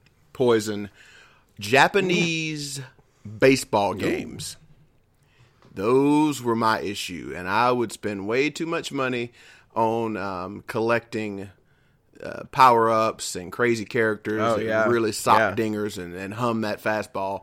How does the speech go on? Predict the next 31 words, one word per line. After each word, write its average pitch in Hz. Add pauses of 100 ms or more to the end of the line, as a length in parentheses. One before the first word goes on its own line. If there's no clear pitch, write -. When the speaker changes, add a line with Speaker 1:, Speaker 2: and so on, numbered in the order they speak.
(360)
Speaker 1:
But 135
the 147
one 185
that 170
finally 151
put 139
me 127
over 113
the 107
top, 101
and 110
I've 185
discussed 139
this 117
on 101
a 107
podcast 107 (100)
already 160
this 120
Speaker 2:
<laughs> -
Speaker 1:
week, 107 (440)
um, 101 (240)
was 117 (160)
Marvel 147
<clears throat> -
Spider-Man, 92 (100)
which 123
is 117
a, 110 (1000)
ah, 143
man, 135